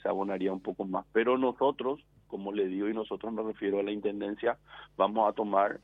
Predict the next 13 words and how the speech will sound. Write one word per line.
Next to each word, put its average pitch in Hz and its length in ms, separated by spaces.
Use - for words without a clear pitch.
la 101 240
decisión 104 420
que 104 80
corresponda. 101 600
Ahora, 82 220
si 104 80
el 107 180
informe 131 480
dice 113 460
esto 101 260
sí 107 140
puede 98 420
ser 92 240